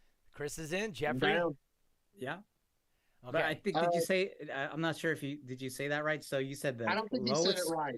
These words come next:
Speaker 3: Yeah,
Speaker 2: The
Speaker 3: I
Speaker 2: highest score
Speaker 1: No.
Speaker 2: designs the shirt for the
Speaker 1: No.
Speaker 2: lowest
Speaker 1: No.
Speaker 2: score.
Speaker 1: 'Cause you
Speaker 3: That's
Speaker 1: get
Speaker 3: what
Speaker 1: a
Speaker 3: I thought.
Speaker 1: one for winning. So you want the
Speaker 2: Okay.
Speaker 1: lowest score possible.
Speaker 2: Oh, okay.
Speaker 1: Right?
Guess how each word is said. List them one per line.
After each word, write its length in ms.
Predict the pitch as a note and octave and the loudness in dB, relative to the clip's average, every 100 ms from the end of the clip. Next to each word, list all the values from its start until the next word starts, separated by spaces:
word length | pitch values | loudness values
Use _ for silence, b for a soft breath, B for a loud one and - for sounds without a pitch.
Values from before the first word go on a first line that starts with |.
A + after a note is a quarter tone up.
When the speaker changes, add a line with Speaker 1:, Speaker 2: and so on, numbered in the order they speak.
| - _ | -10 _
Speaker 3:
Yeah, 260 | D#3 D#3 C#3 | 2 4 4
Speaker 2:
The 60 | |
Speaker 3:
I 80 | C#3 | 4
Speaker 2:
highest 500 | D#3+ G3+ A3+ A3 - | 2 0 0 -2 -4
score 420 | - F#3 F3+ F3 | -6 -2 0 2
Speaker 1:
No. 160 | E3+ F#3+ | 8 8
Speaker 2:
designs 400 | E3+ E3+ E3 D#3 | 8 2 -2 -4
the 80 | D3 - | -8 -10
shirt 100 | - - | -12 -2
for 20 | |
the 60 | D#3+ | 4
Speaker 1:
No. 500 | E3+ G3 G#3 F3+ F3 | 6 6 6 2 0
Speaker 2:
lowest 200 | D#3 C#3 | -2 0
Speaker 1:
No. 200 | D3 E3 | 4 4
Speaker 2:
score. 140 | A2+ G#2 - - | 2 -6 -16 -8
Speaker 1:
'Cause 140 | E3 D#3 | -4 -2
you 60 | |
Speaker 3:
That's 140 | D#3+ D#3 | 2 6
Speaker 1:
get 100 | G3 | 6
Speaker 3:
what 60 | |
Speaker 1:
a 40 | F3+ | 6
Speaker 3:
I 20 | |
thought. 100 | D3+ | 6
Speaker 1:
one 240 | G3 G#3+ G#3+ | 6 6 2
for 200 | G#3 G3+ | 0 0
winning. 460 | G3 G3+ D#3+ G2+ F#2 _ _ _ _ _ - _ _ _ _ | 2 0 0 -4 -14 _ _ _ _ _ -20 _ _ _ _
So 140 | - E3+ | -2 0
you 200 | D#3 D#3+ | 0 0
want 280 | D#3+ F#3 | 4 4
the 80 | C#3 | 4
Speaker 2:
Okay. 100 | C3+ | 2
Speaker 1:
lowest 520 | F3 E3+ F3 F3 - - | 4 4 4 0 -4 -14
score 360 | - - F3 | -10 -2 0
possible. 640 | E3+ D3+ D3 C#3+ B2+ G2+ E2 _ _ _ _ _ _ _ | 2 4 4 2 -6 -10 -16 _ _ _ _ _ _ _
Speaker 2:
Oh, 520 | D#3+ F#3 G3 F#3+ E3 E3+ | 2 4 4 4 2 0
okay. 420 | E3 D#3 C#3 C3 - _ _ _ _ - | -2 -2 -2 -4 -8 _ _ _ _ -2
Speaker 1:
Right? 260 | C3+ D3+ | 2 2